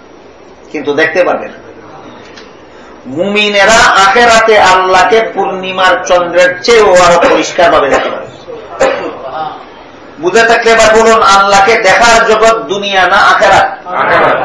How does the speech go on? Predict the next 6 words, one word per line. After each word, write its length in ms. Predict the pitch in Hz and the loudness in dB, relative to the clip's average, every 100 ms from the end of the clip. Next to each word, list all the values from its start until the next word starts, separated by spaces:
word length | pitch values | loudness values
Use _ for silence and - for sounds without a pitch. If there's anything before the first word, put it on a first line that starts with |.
| - - - - - - - - - | -6 -8 -12 -16 -20 -20 -20 -20 -6
আল্লাহ 360 | - 185 214 208 | -2 2 2 2
পাক 300 | 220 - 196 | 2 2 0
রব্বুল 200 | 196 220 | 0 2
আলামিন 480 | 202 208 202 202 185 | 2 2 2 -2 -2
মুহাম্মাদুর 640 | 175 196 208 196 196 180 | -2 0 0 -2 -4 -4
রাসূলুল্লাহ 680 | 175 214 202 190 175 185 | -4 0 0 0 0 2